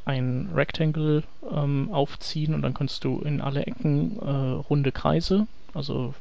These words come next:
mit Border Radius so Elemente, die rund sind, legen und kannst dann sagen, äh, zum Beispiel, dass die beim C S S Compositing, äh, sich abziehen sollen von diesem Viereck. Und dann hast du diese, diese, äh, Türschildecken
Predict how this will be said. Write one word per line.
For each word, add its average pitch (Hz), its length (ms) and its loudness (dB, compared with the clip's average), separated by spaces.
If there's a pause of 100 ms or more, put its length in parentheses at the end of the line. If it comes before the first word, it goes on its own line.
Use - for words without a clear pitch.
(220)
mit 143 300 -4
Border 139 300 6
Radius 135 420 4
so - 100 -2
Elemente, 139 600 0 (160)
die 143 80 -2
rund 147 260 4
sind, 185 240 2
legen 180 380 2
und 143 160 0
kannst - 260 -2
dann 139 140 2
sagen, 139 480 4 (800)
äh, 139 160 0
zum - 180 0
Beispiel, 135 240 -2
dass 131 160 -2
die 139 100 -4
beim 131 240 2
C - 140 -2
S - 100 -2
S - 140 -4
Compositing, 135 840 2 (320)
äh, 135 220 0
sich - 280 0
abziehen 131 560 4
sollen 131 420 2 (160)
von 127 300 0
diesem 123 440 0 (500)
Viereck. - 520 -2 (160)
Und 127 160 -2
dann 135 160 2
hast - 220 -2
du 127 80 0
diese, 127 480 -2 (680)
diese, 131 680 -2
äh, - 100 -6
Türschildecken - 1200 2